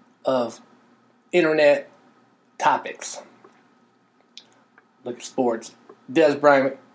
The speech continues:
former Dallas Cowboy, boo,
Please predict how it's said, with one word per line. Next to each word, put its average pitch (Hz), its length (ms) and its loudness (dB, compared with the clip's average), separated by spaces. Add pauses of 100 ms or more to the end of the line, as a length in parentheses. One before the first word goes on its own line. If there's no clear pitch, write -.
(160)
former 156 520 4 (420)
Dallas 139 300 2
Cowboy, 123 580 0 (400)
boo, 98 540 -10